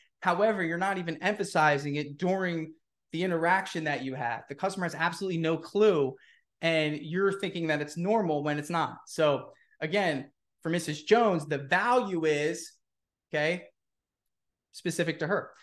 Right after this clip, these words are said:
So if you're getting something out of this, I think we're at number, I think we are at number four. So let's go to five.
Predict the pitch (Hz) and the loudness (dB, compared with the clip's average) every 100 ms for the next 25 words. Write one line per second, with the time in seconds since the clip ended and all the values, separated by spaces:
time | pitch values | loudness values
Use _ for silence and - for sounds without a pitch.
0 | - - 180 214 254 - 240 220 226 226 | -18 0 2 2 -2 0 0 2 4 4
1 | 226 - - 220 208 202 196 196 185 196 | 2 -2 -6 -4 2 6 8 6 4 0
2 | 196 190 190 190 185 185 - _ _ _ | 2 2 2 2 0 -2 -10 _ _ _
3 | _ _ _ _ _ _ _ _ _ _ | _ _ _ _ _ _ _ _ _ _
4 | _ _ _ _ - 175 - 175 165 160 | _ _ _ _ -8 -8 -4 -2 2 0
5 | 160 165 151 - 190 160 123 175 220 285 | 0 -2 -4 -4 0 0 0 2 2 4
6 | 226 - 180 156 131 | 2 4 4 4 2